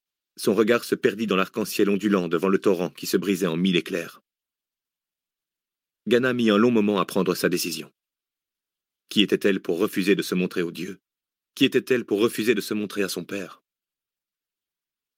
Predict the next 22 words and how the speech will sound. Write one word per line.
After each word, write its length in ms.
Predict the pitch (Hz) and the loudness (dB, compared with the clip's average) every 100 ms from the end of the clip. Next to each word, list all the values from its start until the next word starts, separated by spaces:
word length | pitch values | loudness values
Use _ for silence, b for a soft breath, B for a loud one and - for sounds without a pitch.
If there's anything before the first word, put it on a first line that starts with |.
| _ _ | _ _
La 100 | 95 | -2
robe 240 | 87 113 110 | 2 2 4
de 80 | |
laine 220 | 107 104 98 | 2 2 0
fine 300 | - 98 95 - | -4 -4 -4 -8
tomba. 360 | 87 80 - _ _ _ _ _ _ - | -8 -8 -14 _ _ _ _ _ _ -2
Elle 120 | 98 | 2
ne 60 | 98 | 2
portait 260 | 117 - | 0 -4
plus 160 | - 127 | -2 -4
sur 140 | - | -4
sa 120 | - | -4
peau 220 | 98 120 107 | -2 0 2
que 100 | 107 | 2
le 100 | 101 | 2
collier 320 | 113 98 104 | 2 2 0
que 100 | 90 | -2
son 160 | - | -6
frère 240 | 90 101 90 | -4 -2 0
lui 100 | 90 | 0
avait 140 | 87 | 0
offert. 440 | 82 - 85 - | -4 -8 -16 -18